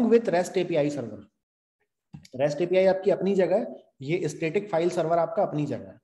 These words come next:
right? तो ये दोनों चीजें हम same server पे आप, अ, serve कर रहे हैं। तो आज का ये मेरा topic static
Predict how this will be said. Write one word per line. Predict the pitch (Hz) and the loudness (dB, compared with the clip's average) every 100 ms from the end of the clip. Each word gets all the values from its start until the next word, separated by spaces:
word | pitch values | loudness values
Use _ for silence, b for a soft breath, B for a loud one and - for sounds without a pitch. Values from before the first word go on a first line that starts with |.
| _ _ _ - | _ _ _ -12
right? | 127 208 - | -6 -6 -2
तो | 196 | 0
ये | 208 | 2
दोनों | 175 190 226 | 2 4 4
चीजें | 214 208 | 4 2
हम | 208 | 0
same | 185 180 180 | 0 -2 0
server | 180 160 160 | 0 0 0
पे | 160 | 0
आप, | 160 - | -2 -10
अ, | 139 131 | -6 -4
serve | 127 143 139 - | -2 -2 -2 -4
कर | 123 | -4
रहे | 143 | -4
हैं। | 190 B B B | -6 B B B
तो | 180 | -6
आज | - 156 - | 0 0 2
का | 208 | 0
ये | 214 | 4
मेरा | 214 | 4
topic | 208 175 160 202 196 | 6 4 4 0 -2
static | 156 165 160 190 190 - | -6 -4 -2 -4 -6 -18